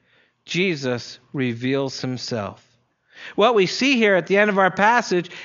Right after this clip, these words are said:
is that Jesus makes it clear, um, who this woman is speaking with.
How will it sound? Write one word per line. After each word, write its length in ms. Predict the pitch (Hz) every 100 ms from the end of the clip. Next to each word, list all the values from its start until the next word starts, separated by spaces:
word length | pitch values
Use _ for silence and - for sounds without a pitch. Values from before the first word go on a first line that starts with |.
| -
is 160 | 175
that 60 | 170
Jesus 480 | 165 269 285 233 214
makes 300 | 226 214 -
it 100 | 208
clear, 340 | - 247 202 - - - _
um, 440 | - 185 180 196 226 - _ _ - _ - 160
who 220 | 156 277
this 260 | 214 208 -
woman 280 | 226 233 226
is 140 | 220
speaking 460 | - 269 294 220 175
with. 360 | 151 113 -